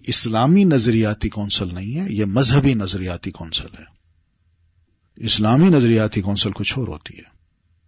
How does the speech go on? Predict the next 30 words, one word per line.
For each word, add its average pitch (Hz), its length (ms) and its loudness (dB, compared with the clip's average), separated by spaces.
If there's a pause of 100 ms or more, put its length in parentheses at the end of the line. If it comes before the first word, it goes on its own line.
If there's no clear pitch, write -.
(600)
تو 113 100 -4
یہاں 143 300 4
یہ 139 120 2
مسائل 135 460 0
ہمارے 110 320 0
ہیں 90 180 -8
جس 107 200 -4
کی 135 100 -6
وجہ 127 160 -4
سے 127 140 -4
ہمارا 113 320 -4
کوئی 117 220 -4
حل 110 260 -2
ہی 139 60 4
نہیں 131 140 4
نکل 104 240 -2
رہا۔ 80 220 -16 (1200)
نہیں، 208 300 2 (560)
یہ 165 180 0
سب 180 220 0
جگہ، 160 400 0
سب 190 240 -2
جگہ، 165 260 -4 (1080)
سب 160 300 -2
جگہ۔ 98 200 -6 (1080)
بس - 420 0
یہی 143 240 4
المیہ 135 340 4
ہے 147 60 4
ہمارا، 85 420 -6